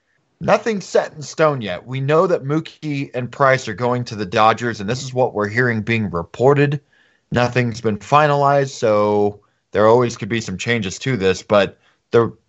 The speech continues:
from what I hear, the Dodgers are eating most or all of Price's salary. It might not be all of it. Uh, there are some rumblings that they might be keeping,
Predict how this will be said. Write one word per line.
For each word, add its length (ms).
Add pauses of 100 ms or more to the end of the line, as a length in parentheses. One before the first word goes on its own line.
(520)
from 180
what 160
I 120
hear, 340
the 120
Dodgers 480
are 160
eating 360
most 400
or 360
all 580
of 340
Price's 460
salary. 580
It 100
might 200
not 180
be 160
all 260
of 80
it. 240 (540)
Uh, 160
there 240
are 60
some 280
rumblings 400
that 160
they 100
might 260
be 120
keeping, 560